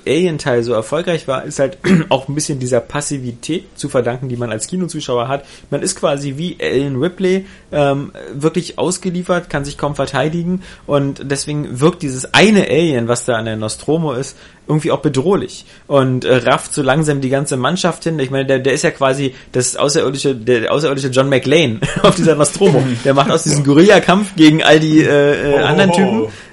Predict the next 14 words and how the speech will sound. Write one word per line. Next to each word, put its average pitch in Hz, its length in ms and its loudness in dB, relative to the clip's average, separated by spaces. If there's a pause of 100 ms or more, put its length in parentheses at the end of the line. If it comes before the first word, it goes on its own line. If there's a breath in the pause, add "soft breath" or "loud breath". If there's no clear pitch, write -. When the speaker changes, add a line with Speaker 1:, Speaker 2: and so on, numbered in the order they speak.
Speaker 1:
Genau, 156 300 6
Speaker 2:
Okay, 131 160 8
Speaker 1:
jetzt, 139 180 4
Speaker 2:
also. 131 140 -6
Speaker 1:
<laughs> - 440 2
jetzt 156 240 6
habe 160 180 2
ich 185 100 -2
ein 175 100 2
Säuregebiss. 139 580 2 (260 loud breath)
Nee, 143 260 0
aber, 135 400 4
ähm, 135 300 -2 (120)
das, - 200 -4